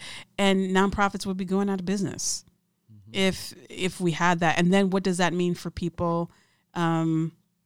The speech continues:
Speaker 1: you can focus on other creative endeavors. I don't know, you can do other things. And there's a lot more. Um, I think we, we have a hard time conceiving a world where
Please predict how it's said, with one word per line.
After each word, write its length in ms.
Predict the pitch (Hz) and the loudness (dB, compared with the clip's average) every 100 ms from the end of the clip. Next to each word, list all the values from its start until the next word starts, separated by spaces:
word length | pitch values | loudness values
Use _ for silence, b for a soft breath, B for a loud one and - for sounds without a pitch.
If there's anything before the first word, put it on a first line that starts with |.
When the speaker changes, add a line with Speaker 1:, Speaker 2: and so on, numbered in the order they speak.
| _ _ _ - - | _ _ _ -6 -2
Speaker 1:
you 120 | 185 | 2
can 140 | 185 | 2
focus 340 | 175 170 175 180 | 2 0 0 2
on 100 | 170 | 2
other 160 | 175 | 0
creative 380 | 170 180 170 170 | -2 0 2 2
endeavors. 640 | 170 160 170 180 180 - - | 0 -2 -2 -4 -4 -8 -8
I 80 | 165 | -4
don't 120 | 175 180 | -2 0
know, 100 | 170 | -2
you 140 | 170 | -2
can 160 | 175 165 | -4 -4
do 160 | 165 | -4
other 180 | 160 160 | -4 -6
things. 640 | 160 156 160 190 190 - - B B B - | -6 -4 -4 -4 -6 -8 -12 B B B -4
And 380 | 175 165 165 165 | 0 2 2 0
there's 200 | 170 165 | -2 -2
a 60 | 160 | -2
lot 240 | 160 - | -2 -2
more. 520 | 170 160 160 160 160 - | -2 -2 -2 -2 -4 -6
Um, 200 | 165 160 202 | -6 -4 -2
I 60 | |
think 220 | 202 240 220 | 0 -2 -2
we, 200 | 214 - - | -4 -6 -6
we 120 | 202 | -2
have 140 | 202 196 | 0 0
a 40 | |
hard 360 | 185 196 190 190 | -2 -2 -2 -4
time 380 | - 175 170 170 B B | -4 -2 -2 -4 B B
conceiving 680 | - 190 - 185 180 185 185 | -2 0 0 -2 0 2 2
a 80 | 170 | 0
world 680 | 160 165 170 151 139 143 - B B B | -4 -2 0 0 0 -2 -6 B B B
where 800 | 180 160 170 160 156 156 156 151 | -10 -2 2 2 2 0 -2 -4